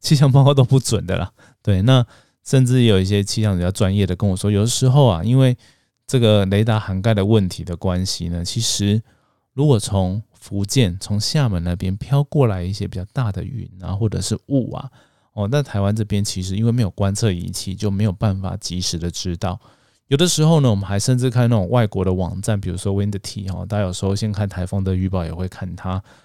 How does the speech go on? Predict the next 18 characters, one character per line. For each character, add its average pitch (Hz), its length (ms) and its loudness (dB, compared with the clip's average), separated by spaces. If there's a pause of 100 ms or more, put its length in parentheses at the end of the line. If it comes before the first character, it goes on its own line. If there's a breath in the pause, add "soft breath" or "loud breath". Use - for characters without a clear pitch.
(180 soft breath)
那 120 180 0 (460 soft breath)
它 - 160 -4
上 131 240 2
面 127 160 6
呢 104 80 2
也 110 140 0
有 110 100 2
雷 90 160 -2
达 90 160 -6
回 90 180 -6
波 95 240 -2
这 90 120 -4
东 85 200 -6
西 87 140 -10
呢， 87 140 -8
说 139 160 0
不 151 100 0
定 139 260 0